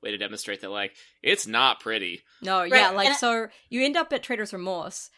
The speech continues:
Speaker 2: and if you're, like, a high priority defector, or if you've got good information, or if you've got, like, high skills, they will take you out really quickly. If you're low priority and you've got, like, no skills and you've done bad things, they will just leave you there indefinitely,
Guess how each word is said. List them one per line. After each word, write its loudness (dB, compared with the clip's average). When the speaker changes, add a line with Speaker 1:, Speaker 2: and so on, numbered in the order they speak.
Speaker 2:
and 2
if -10
you're, -4
like, -2
a -8
high 2
priority 0
defector, -8
or -6
if -12
you've -8
got -8
good -8
information, -6
or -8
if -8
you've -12
got, -10
like, -10
high -6
skills, -10
they -6
will -10
take -10
you -6
out -6
really -12
quickly. -10
If -8
you're 0
low -4
priority -2
and -8
you've -10
got, -8
like, -10
no -12
skills -8
and -14
you've -18
done -10
bad -8
things, -10
they 0
will 0
just -8
leave -6
you -6
there -6
indefinitely, -14